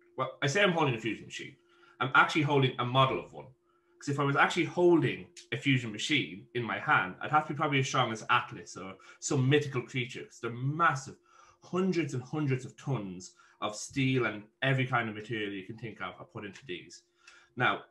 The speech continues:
we've been talking about some of the different components, but first, I'm gonna come over here to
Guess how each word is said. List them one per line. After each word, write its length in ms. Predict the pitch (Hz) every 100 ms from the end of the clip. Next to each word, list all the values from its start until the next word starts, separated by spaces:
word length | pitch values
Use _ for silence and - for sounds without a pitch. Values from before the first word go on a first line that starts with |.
| _
we've 160 | 147 139
been 140 | 143
talking 320 | 180 185 175
about 400 | 147 135 131 -
some 120 | - 143
of 60 |
the 60 | 131
different 260 | 143 131
components, 640 | 131 131 180 135 131 - - _ _ - - - - _ _ -
but 300 | - - - - -
first, 580 | 240 220 185 - - - - -
I'm 120 | 196 196
gonna 340 | 147 127 135 -
come 220 | - 135 135
over 260 | 123 123 127
here 160 | 113 123
to 320 | - 120